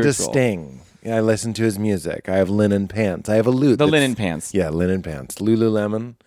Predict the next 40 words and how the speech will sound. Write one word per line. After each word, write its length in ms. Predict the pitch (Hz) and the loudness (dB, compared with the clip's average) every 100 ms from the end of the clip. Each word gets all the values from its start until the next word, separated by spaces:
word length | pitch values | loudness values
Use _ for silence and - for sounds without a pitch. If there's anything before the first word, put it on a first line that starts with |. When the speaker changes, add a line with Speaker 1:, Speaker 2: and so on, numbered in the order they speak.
| _ _ _ _ | _ _ _ _
Speaker 1:
It's 180 | 135 - | -4 0
an 60 | |
aesthetic. 500 | 156 202 214 110 107 | 2 2 2 2 0
Speaker 2:
Uh, 380 | 104 101 196 98 98 - | -2 -6 -8 -10 -14 -4
Speaker 1:
Val 240 | 127 127 143 | 2 2 2
calls 300 | 139 127 113 | 2 4 4
it, 140 | 107 | 2
"I 140 | - 104 | 2 4
asked 260 | 104 95 - | 4 4 0
Buddha 220 | 101 87 | 0 0
for 160 | - | -4
bigger 260 | 90 87 85 | -6 -4 -4
tits." 480 | - 90 78 - - | -6 -6 -6 -8 -4
That's 220 | 123 113 | -2 0
a 80 | 127 | 2
whole, 120 | 135 | 2
like, 220 | 131 127 | 2 0
Santa 300 | - 139 143 | 2 2 4
Monica 880 | 135 123 127 123 123 120 120 - 120 | 4 4 2 2 2 4 2 -2 -6
Speaker 2:
<laughs> 40 | - | -2
Speaker 1:
spirituality 580 | 123 117 120 110 110 107 | 0 2 2 2 4 2
is 120 | 95 | 2
often 260 | 101 95 | 0 0
like, 160 | 95 92 | -4 -2
"I 60 | 98 | 0
Speaker 2:
By 40 | |
the 40 | 196 | 0
way, 40 | |
Speaker 1:
asked 100 | 180 139 | 2 2
Speaker 2:
I 60 | |
hope 80 | 95 | 2
Speaker 1:
Buddha 120 | 170 180 | 0 0
Speaker 2:
I'm 120 | 170 | 0
not, 120 | 139 | 0
like, 160 | 113 107 | 0 -2
Speaker 1:
for 40 | |
Speaker 2:
harping 400 | - 107 95 107 | -2 0 0 -2
Speaker 1:
bigger 60 | 104 98 | -2 -2
Speaker 2:
on 220 | 90 98 | -4 -6
Speaker 1:
tits." 520 | 87 78 78 - - | -8 -8 -10 -12 -20